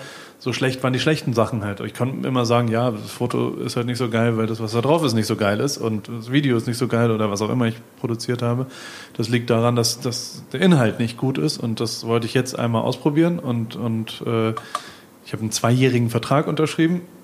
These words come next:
mit dem Mercedes, äh, Formel-eins-Team, was für mich sehr, sehr lang ist. Normalerweise, äh, sind keine langen Zusammenarbeiten. Also auch wenn's im Nachhinein mit, mit Materia hab ich ganz lang gearbeitet, mit,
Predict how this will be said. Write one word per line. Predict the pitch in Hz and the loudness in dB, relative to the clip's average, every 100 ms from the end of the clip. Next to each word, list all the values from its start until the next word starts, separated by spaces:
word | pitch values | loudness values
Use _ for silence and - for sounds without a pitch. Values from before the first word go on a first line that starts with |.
| - - - | -20 -18 -6
mit | 120 127 - - - | -2 -2 -2 -8 -4
dem | 120 117 | -2 0
Mercedes, | 113 143 147 143 127 | 0 2 2 2 0
äh, | 135 | -2
Formel-eins-Team, | 120 127 127 139 147 - 147 135 | 0 0 2 2 0 0 0 0
was | 110 | -2
für | - 120 | -4 0
mich | 123 120 | 0 4
sehr, | 123 | 4
sehr | 113 | 4
lang | 110 135 | 4 2
ist. | 131 - | 0 -2
Normalerweise, | 107 110 113 117 113 120 110 - 110 - | -2 0 0 0 0 -2 -2 -4 -6 -6
äh, | |
sind | 113 113 | -6 -6
keine | - 120 113 | -4 -4 0
langen | 120 123 | 2 0
Zusammenarbeiten. | 123 123 131 135 127 131 131 135 | -2 -2 0 0 0 -2 -2 -2
Also | 113 107 - - | -2 -4 -8 -2
auch | 127 117 | 0 2
wenn's | 131 | 2
im | 135 113 | 2 4
Nachhinein | 117 127 123 117 | 4 4 4 4
mit, | 107 - | 2 -4
mit | - - | -10 -8
Materia | 104 123 120 113 | -4 2 4 4
hab | |
ich | 110 | 2
ganz | 120 110 | -4 -4
lang | 113 113 | -4 -2
gearbeitet, | 113 110 110 117 110 | -2 0 0 -2 -4
mit, | 113 | -4